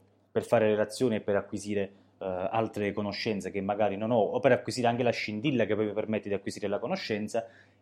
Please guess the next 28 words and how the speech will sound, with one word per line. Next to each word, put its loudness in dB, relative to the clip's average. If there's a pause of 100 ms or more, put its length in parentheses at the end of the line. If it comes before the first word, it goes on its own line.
e 4
per 4
fare 6
tutta -2
una 4
serie 2
di 2
tante 0
altre -4
cose. -6 (160)
Ovviamente 6
per 4
fare 6
questo 0
servono 0
dei -2
soldi. -4
Quando 2
io 4
dico: 0
"Guarda, 6 (200)
ordino 4
libri 4
su 6
Amazon 6
come 2
se 2
fossero 0